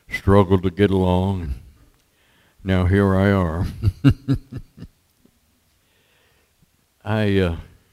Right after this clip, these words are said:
all week long or more, I've been thinking, what kind of a Christmas message can I bring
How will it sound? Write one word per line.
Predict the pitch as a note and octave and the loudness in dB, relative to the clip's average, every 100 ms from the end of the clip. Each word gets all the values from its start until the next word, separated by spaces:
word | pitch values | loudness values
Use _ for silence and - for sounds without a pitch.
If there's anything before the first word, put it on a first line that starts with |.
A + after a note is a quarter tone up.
| _ _ _ _ _ _ _ _ _ _ _ | _ _ _ _ _ _ _ _ _ _ _
all | A2+ C#3 | -4 -2
week | B2 - | -2 -2
long | C3 C3 A#2+ B2 | -4 -2 0 -2
or | F2+ E2 - - - - _ _ _ _ F2 | -4 -6 -12 -18 -20 -20 _ _ _ _ -18
more, | G2 G2 A2 | -12 -10 -8
I've | F2 E2+ | -6 -6
been | F2+ F2 - _ _ _ _ _ _ _ | -6 -8 -12 _ _ _ _ _ _ _
thinking, | A#2+ G#2 F#2+ | -2 0 0
what | B2+ D#3 | 0 -4
kind | - C3 B2 | -6 -6 -2
of | A#2 | 0
a | F2 | 0
Christmas | F2+ - C#3 A#2+ - F#2+ F2 | -2 -4 -2 -2 -4 -8 -8
message | F#2+ F#2+ F#2 G2 F#2+ - | -6 -4 -4 -6 -8 -14
can | - G2+ | -8 -6
I | F#2+ F#2 | -4 -6
bring | E2 D#2 G2+ G#2 E2+ E2 | -8 -6 -4 -2 -4 -10